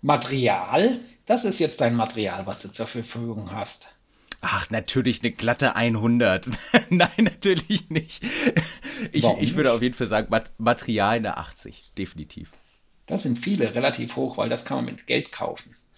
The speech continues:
Speaker 2: Ja.
Speaker 1: <laughs> Umfeld?
Speaker 2: Das ist so.
Speaker 1: Also dein
Speaker 2: Ähm,
Speaker 1: Umfeld?
Speaker 2: Umfeld mindestens eine neunzig.
Speaker 1: Wow, super.
Speaker 2: Mhm.
Speaker 1: Und deine mentale Stärke?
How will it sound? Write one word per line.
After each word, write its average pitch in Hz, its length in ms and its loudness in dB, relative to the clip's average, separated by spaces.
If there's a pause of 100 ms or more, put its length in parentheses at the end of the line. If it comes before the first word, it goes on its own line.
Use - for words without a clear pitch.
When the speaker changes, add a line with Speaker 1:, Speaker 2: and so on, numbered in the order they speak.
(680)
Speaker 2:
Ja. - 120 0
Speaker 1:
<laughs> - 880 2
Umfeld? 226 640 6
Speaker 2:
Das - 140 -8
ist - 340 0
so. 220 320 0
Speaker 1:
Also 156 260 6
dein 139 280 4 (180)
Speaker 2:
Ähm, 147 380 4
Speaker 1:
Umfeld? - 120 -18 (800)
Speaker 2:
Umfeld 160 580 0
mindestens 120 680 -2
eine 101 80 -2
neunzig. 82 580 -6
Speaker 1:
Wow, 202 400 2
super. 123 600 2 (600)
Speaker 2:
Mhm. 85 400 -8 (2000)
Speaker 1:
Und 185 280 4
deine 135 220 6
mentale 117 460 6
Stärke? 120 500 -2